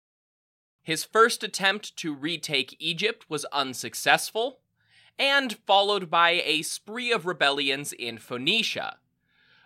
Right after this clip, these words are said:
But when the great king returned to the west,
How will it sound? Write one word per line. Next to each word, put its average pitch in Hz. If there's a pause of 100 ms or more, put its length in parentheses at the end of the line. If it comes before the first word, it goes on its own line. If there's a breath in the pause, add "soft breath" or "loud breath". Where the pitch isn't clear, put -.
(140 soft breath)
But 180
when 262
the 285
great 190
king 196
returned 185
to 180
the 185
west, 131